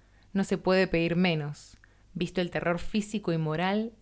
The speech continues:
al que se enfrenta nuestra categoría sexual. Como si otros se fueran a ocupar correctamente de nuestros problemas, y como si nuestras preocupaciones específicas no fueran tan importantes.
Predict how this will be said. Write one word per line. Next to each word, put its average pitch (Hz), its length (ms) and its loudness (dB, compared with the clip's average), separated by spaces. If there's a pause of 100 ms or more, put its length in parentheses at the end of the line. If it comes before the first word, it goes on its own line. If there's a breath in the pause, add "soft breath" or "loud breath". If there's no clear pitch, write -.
(120)
al 175 160 -6
que 170 120 -6
se 170 100 -4
enfrenta 190 480 0
nuestra 165 260 -2
categoría 160 520 -2
sexual. 147 680 -8 (640)
Como 190 220 0
si 226 200 0
otros 240 260 2
se 190 80 -2
fueran 202 320 4
a 180 60 4
ocupar 190 500 2
correctamente 190 680 2
de 175 100 2
nuestros 160 340 -2
problemas, 165 920 0 (340)
y 196 100 -4
como 185 240 2
si 175 140 -4
nuestras 165 280 -6
preocupaciones 165 1000 0
específicas 156 1040 -6 (120)
no 190 160 2
fueran 180 400 4
tan 160 160 -2
importantes. 151 1120 -4